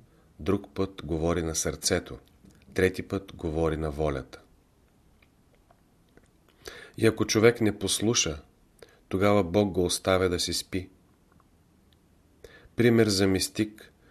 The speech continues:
в когото божественото се проявява и в ума, и в сърцето, имаме в Паскал. Мистик,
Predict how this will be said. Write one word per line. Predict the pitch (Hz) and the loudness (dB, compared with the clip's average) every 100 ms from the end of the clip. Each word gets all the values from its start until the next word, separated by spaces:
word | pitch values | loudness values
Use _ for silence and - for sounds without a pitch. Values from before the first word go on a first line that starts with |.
| - - | -20 -20
в | - | -6
когото | 101 101 101 98 | 2 2 2 0
божественото | 85 90 101 101 98 95 90 | 0 2 2 2 -2 -2 -4
се | - - | -6 -4
проявява | 92 92 90 98 92 90 | 0 2 4 2 2 0
и | |
в | 87 | -2
ума, | 90 95 | -2 0
и | 98 | 0
в | - | -2
сърцето, | 90 78 - 92 - 95 - _ _ _ _ - | -4 -2 0 -2 -2 -14 -16 _ _ _ _ -4
имаме | 104 101 95 87 | 0 2 0 -4
в | - | -4
Паскал. | 90 - - 92 85 - _ _ _ _ _ _ _ _ _ _ _ _ | -2 -2 0 0 -2 -6 _ _ _ _ _ _ _ _ _ _ _ _
Мистик, | 92 92 - 117 - - | 0 0 0 -4 -4 -12